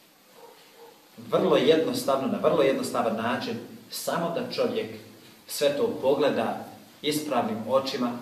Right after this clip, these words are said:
i da istinski pristupi realizaciji tih dijela. Jer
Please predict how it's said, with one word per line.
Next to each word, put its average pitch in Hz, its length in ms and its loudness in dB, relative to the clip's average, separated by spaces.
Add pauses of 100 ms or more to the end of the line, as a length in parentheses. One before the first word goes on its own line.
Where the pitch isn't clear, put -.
(120)
i 123 80 -6
da 117 100 -2
istinski 123 680 -4 (120)
pristupi 117 600 -6 (100)
realizaciji 107 720 -2
tih 101 160 -10
dijela. 98 260 -8 (1700)
Jer 113 180 0